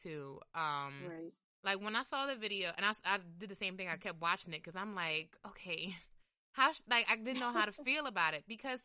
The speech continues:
Speaker 1: to me, on one end, it does look aggressive on Quavo's part.
Speaker 2: Mm-hmm.
Speaker 1: Um, just because of the, like, how he pulled her and the fact that he pulled her so hard that she hit the backside of the elevator and then she's, like, sitting
Speaker 2: He
Speaker 1: on the
Speaker 2: swung her
Speaker 1: ground.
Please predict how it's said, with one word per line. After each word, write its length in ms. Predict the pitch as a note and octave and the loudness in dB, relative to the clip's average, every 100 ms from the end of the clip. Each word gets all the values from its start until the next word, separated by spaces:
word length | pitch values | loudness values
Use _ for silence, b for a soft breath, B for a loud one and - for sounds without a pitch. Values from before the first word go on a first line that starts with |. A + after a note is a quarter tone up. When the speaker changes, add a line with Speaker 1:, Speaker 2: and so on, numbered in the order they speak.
| D4 | -6
Speaker 1:
to 80 | |
me, 400 | B3+ B3+ D4+ C#4 | -6 -6 -6 -6
on 240 | - G3+ F#3+ | -6 -8 -6
one 180 | G3 G3 | -6 -4
end, 220 | E3+ E3 | -4 -4
it 180 | G3+ F3+ | -8 -6
does 300 | G3+ F#3+ F#3+ | -4 -4 -6
look 340 | F3 E3 D#3+ - | -4 -4 -4 -6
aggressive 640 | E3 E3 E3 E3 D#3 C#3+ - | -10 -4 -4 -4 -8 -8 -8
on 160 | D3+ | -10
Quavo's 540 | - D#3+ D#3 C3+ B2 - | -6 -6 -4 -6 -10 -12
part. 380 | - C3 - - _ _ _ F#3+ | -8 -8 -8 -14 _ _ _ -6
Speaker 2:
Mm-hmm. 460 | F#3+ F#3 F3+ E3+ | -2 2 4 4
Speaker 1:
Um, 200 | D#3+ D#3 D#3 | 2 -4 -10
just 240 | F#3 A3 - | -6 -6 -4
because 340 | A3+ A3+ F#3+ | -6 -4 -4
of 160 | F#3 E3 | -6 -6
the, 160 | F3 D#3+ E3+ | -6 -6 -6
like, 180 | E3+ | -6
how 300 | - F#3 F3 | -2 0 0
he 160 | F3+ F3 | -2 -10
pulled 300 | - F3 E3+ | -8 -8 -6
her 100 | E3 | -6
and 100 | D#3 | -6
the 60 | D3+ | -6
fact 260 | E3 D#3 | -6 -6
that 100 | D#3+ | -10
he 120 | E3+ | -14
pulled 240 | D#3+ E3+ D#3+ | -12 -12 -10
her 100 | D3+ | -10
so 180 | - D3+ | -10 -6
hard 260 | D#3 D3+ | -4 -4
that 120 | D#3 | -8
she 380 | - F3 D#3+ D3 - | -10 -12 -14 -16 -8
hit 300 | F3 D#3+ D#3 - | -4 -4 -6 -16
the 80 | |
backside 600 | D3+ D#3 D3+ - D#3 C#3+ | -8 -4 -4 -4 -6 -6
of 120 | C#3 C#3 | -6 -8
the 160 | C#3 | -8
elevator 480 | D3 D3 C#3 C3 B2+ B2+ | -8 -8 -6 -6 -6 -8
and 120 | C3 | -10
then 100 | D3 | -10
she's, 280 | D3 D#3+ D#3 | -12 -12 -8
like, 160 | C#3+ - | -8 -6
sitting 140 | F3 | -4
Speaker 2:
He 140 | A#3+ D#3+ | -2 -2
Speaker 1:
on 140 | C#3+ | -4
the 60 | D#3+ | 0
Speaker 2:
swung 220 | G3 G#3 | 2 2
her 80 | C#3+ | 2
Speaker 1:
ground. 220 | C4+ D3+ | 0 -2